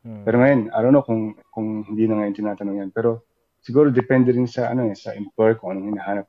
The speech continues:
Speaker 2: nila. And I, I can't, I, I, I, I don't know kung anong, anong motivation nila why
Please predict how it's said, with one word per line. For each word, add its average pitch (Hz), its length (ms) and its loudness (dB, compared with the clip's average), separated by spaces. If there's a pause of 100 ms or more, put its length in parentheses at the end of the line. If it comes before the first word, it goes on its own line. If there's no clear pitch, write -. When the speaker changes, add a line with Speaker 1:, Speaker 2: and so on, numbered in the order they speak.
Speaker 2:
nila. 95 160 -8 (480)
And 113 80 4
I, 117 280 4
I - 40 0
can't, 131 400 2
I, 123 160 2
I, 131 80 2 (400)
I, 127 60 6 (120)
I 139 60 6
don't 139 160 8
know 147 240 6
kung 120 240 -2
anong, 120 560 -4
anong 113 400 -2
motivation 110 640 2
nila 104 240 0
why 95 520 -4